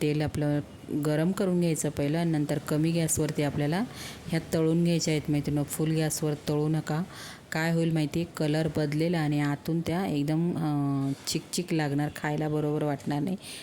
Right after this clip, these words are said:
कारण त्याच्यामध्ये आपण गव्हाच्या पिठाचा वापर केलेला आहे. पेल-, तेल पहिलं कडकडीत गरम करून घ्या, त्यानंतर कमी गॅसवर मस्त खमंग अशा तळून घ्या आणि खूप अशा ब्राऊन करायच्या नाही, कारण कसं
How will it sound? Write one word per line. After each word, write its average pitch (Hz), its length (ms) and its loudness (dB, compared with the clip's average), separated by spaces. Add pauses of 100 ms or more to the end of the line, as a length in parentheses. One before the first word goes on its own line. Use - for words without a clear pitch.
(160)
कारण 139 220 0
त्याच्यामध्ये 143 400 0
आपण 165 240 0
गव्हाच्या 147 400 0
पिठाचा 143 420 -2
वापर 139 320 -2
केलेला 143 340 0
आहे. 156 180 0 (540)
पेल-, 185 260 0 (160)
तेल 185 220 2
पहिलं 165 320 0
कडकडीत 151 580 0
गरम 151 340 2
करून 151 320 0
घ्या, 156 160 0
त्यानंतर 143 520 0
कमी 156 380 0
गॅसवर 156 380 0
मस्त 143 320 0 (120)
खमंग 160 380 2
अशा 160 340 0 (680)
तळून 151 260 2
घ्या 156 240 2 (580)
आणि 147 460 0
खूप 220 240 -4
अशा 208 220 0
ब्राऊन 160 340 2
करायच्या 151 440 0
नाही, 151 140 2
कारण 151 260 -2
कसं 175 280 -2